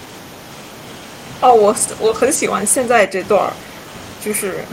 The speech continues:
就是他受到创伤之后，然后回到自己的家，然后一点儿一点儿 recovery 的这个，这个，这个，这个，怎么说，这个设计，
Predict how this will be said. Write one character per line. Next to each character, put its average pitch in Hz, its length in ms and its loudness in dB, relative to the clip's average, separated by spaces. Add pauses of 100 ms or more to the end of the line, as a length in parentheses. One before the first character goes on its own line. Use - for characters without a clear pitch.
(440)
就 226 120 4
是 220 80 8
他 220 320 2 (540)
受 240 240 8
到 202 140 6
创 202 260 -2
伤 220 200 -2
之 226 100 2
后， 202 320 2
然 185 80 0
后 196 240 2
回 180 140 -2
到 214 160 6
自 220 160 -2
己 180 100 -6
的 175 120 -4
家， 190 340 0
然 180 100 -2
后 180 300 -6 (500)
一 220 80 -6
点 202 140 6
儿 202 80 4
一 - 20 2
点 202 140 4
儿 - 40 4
recovery 202 560 -2
的 151 180 -10
这 - 80 -8
个， 175 100 -6 (220)
这 196 80 -6
个， - 40 -6 (140)
这 - 80 -10
个， 117 60 -10 (120)
这 - 80 -10
个， - 60 -10 (2000)
怎 202 100 -6
么 190 60 -8
说， 208 140 0
这 214 80 2
个 226 100 2
设 220 280 2
计， - 60 -12